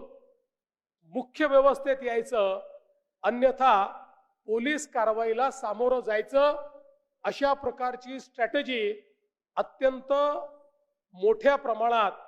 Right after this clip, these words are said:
देशामध्ये मोदीजींनी सुरू केली. या देशातनं माओवादाला हद्दपार करण्याच्या संदर्भात मोदीजींच्या नेतृत्वात एक बृहत स्ट्रॅटेजी तयार केली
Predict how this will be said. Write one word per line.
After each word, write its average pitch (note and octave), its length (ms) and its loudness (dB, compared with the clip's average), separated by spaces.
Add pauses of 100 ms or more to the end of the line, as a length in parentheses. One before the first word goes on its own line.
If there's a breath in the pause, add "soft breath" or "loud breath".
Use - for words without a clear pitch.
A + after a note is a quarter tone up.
(560)
देशामध्ये A#3+ 680 2
मोदीजींनी A3+ 720 -10
सुरू A3 240 -14
केली. F3+ 320 -10 (440)
या B3+ 260 4
देशातनं C4 800 -4
माओवादाला B3 840 0
हद्दपार B3 600 -4
करण्याच्या A#3+ 580 -4
संदर्भात A#3+ 580 2 (1300)
मोदीजींच्या C4+ 800 -2
नेतृत्वात C4 600 -6
एक C#4 220 -6
बृहत C#4 260 4
स्ट्रॅटेजी D4+ 580 0
तयार B3+ 240 2
केली F#3 400 -6